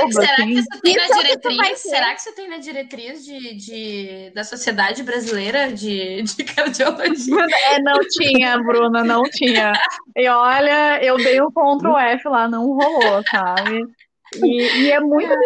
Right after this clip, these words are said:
Speaker 1: bizarro isso, porque hoje eu vejo muito que, claro, até pela questão do crescimento das redes sociais, né, de várias redes sociais aí,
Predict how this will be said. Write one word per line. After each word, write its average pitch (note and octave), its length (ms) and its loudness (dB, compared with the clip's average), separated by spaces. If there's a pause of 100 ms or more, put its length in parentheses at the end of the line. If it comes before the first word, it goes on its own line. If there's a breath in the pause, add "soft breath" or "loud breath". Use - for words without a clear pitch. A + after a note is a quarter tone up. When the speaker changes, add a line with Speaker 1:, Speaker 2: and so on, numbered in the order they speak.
Speaker 1:
bizarro F#4 400 0
isso, C#4+ 360 -4
porque C#4+ 260 -4
hoje A#3 480 0
eu A#3+ 120 -2
vejo A3+ 320 -2
muito A#3+ 440 -6 (100)
que, B3+ 120 -8
claro, D4 400 0
até F#3 200 -4
pela C4 200 -4
questão B3 300 -6
do A#3 100 -6
crescimento A3 580 -6
das G#3+ 180 -4
redes G3+ 180 -8
sociais, G3+ 760 -2
né, F#3 280 -4
de G3+ 120 -10
várias G#3+ 500 0
redes F#3 220 -12
sociais F3+ 520 -8
aí, F#3 420 -8